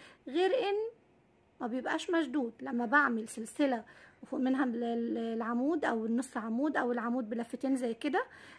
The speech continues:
ال-، الغرزة بتبقى مشدودة، أجي أعمل الغرزة بتاعتي عليها بتبقى مقوسة، آه، مشدودة من تحت ومن فوق مقوسة وزيادة. فاحنا بنعمل غرزة الفاونديشن على الغرز عشان تدينا شكل ألطف وأحسن، ويبقى كلها مقاس واحد.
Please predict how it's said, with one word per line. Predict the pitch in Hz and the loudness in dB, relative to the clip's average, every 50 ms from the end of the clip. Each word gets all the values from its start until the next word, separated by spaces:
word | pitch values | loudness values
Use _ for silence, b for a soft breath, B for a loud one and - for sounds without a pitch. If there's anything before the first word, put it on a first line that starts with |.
| B B 370 | B B -4
ال-، | 285 233 285 - | -2 -2 0 0
الغرزة | - 240 240 226 285 311 302 359 359 | 2 0 2 2 2 2 4 2 0
بتبقى | 359 - 311 - - 294 | 0 -2 -2 2 4 6
مشدودة، | 302 311 294 240 233 277 240 180 220 - - 320 | 6 6 4 2 0 -2 -2 -2 -4 -6 -4 -4
أجي | 294 311 - | -2 0 4
أعمل | - 349 359 349 339 | 4 4 4 4 2
الغرزة | 302 311 277 339 330 330 339 | 0 0 -2 -2 0 0 -2
بتاعتي | 339 - 349 349 349 - 370 | 0 2 0 0 2 4 4
عليها | 330 330 311 349 370 381 392 453 453 - B B B B B _ - | 4 4 4 4 2 2 2 0 -2 -4 B B B B B _ -4
بتبقى | 277 320 294 - - 339 | -2 0 0 2 2 2
مقوسة، | 339 330 - 349 339 320 277 247 - - - | 0 2 2 2 4 4 2 0 0 -4 -8
آه، | - - 269 269 - 262 | -10 -10 -10 -10 -8 -6
مشدودة | 214 233 233 226 196 240 294 262 339 349 | -4 -2 -4 -4 -2 -2 -2 0 2 2
من | 330 330 302 | 2 2 4
تحت | 330 381 403 - - - _ B B B B _ - | 4 2 2 0 -6 -18 _ B B B B _ -4
ومن | 285 254 269 285 | -2 0 0 -2
فوق | - - 330 330 339 466 | 0 2 2 2 2 2
مقوسة | 370 311 320 - - 285 254 247 277 311 311 381 349 349 | 2 0 0 2 2 2 4 4 2 4 4 4 4 4
وزيادة. | 453 370 302 285 247 269 226 208 196 180 185 - B B B B B B B | 4 0 0 0 0 -2 -2 -2 -4 -10 -14 -18 B B B B B B B
فاحنا | - 285 254 330 330 349 | -8 -4 2 4 4 4
بنعمل | 311 269 277 302 285 262 240 240 233 | 4 4 2 2 2 2 0 0 0
غرزة | 254 302 302 294 359 | 0 0 0 0 -2
الفاونديشن | 320 302 349 320 311 302 285 302 294 - 302 262 247 | -2 0 2 2 4 4 4 2 0 0 -2 -4 -2
على | 240 262 285 | -2 -2 0
الغرز | 277 339 349 359 359 320 | 2 4 4 4 4 4
عشان | - 262 254 - 302 302 302 | 0 -2 0 2 4 4 4
تدينا | 302 285 220 220 285 294 294 285 | 2 0 -4 0 2 2 2 4
شكل | - 285 277 - 302 - | 2 0 -2 -2 -2 0
ألطف | - 277 294 - 302 294 - - | 0 0 0 -2 -4 -2 0 -2
وأحسن، | - - - - - 359 359 381 B B B B B B B - | -2 -2 -4 -6 -4 -4 -6 -6 B B B B B B B -4
ويبقى | 330 262 269 269 226 - 262 | -2 0 0 0 0 0 -2
كلها | - - 285 269 302 302 320 | 0 -2 0 2 2 2 2
مقاس | 311 285 - - 294 - - | 2 2 0 -2 -4 -4 -8
واحد. | 190 190 - - - | -8 -8 -10 -16 -20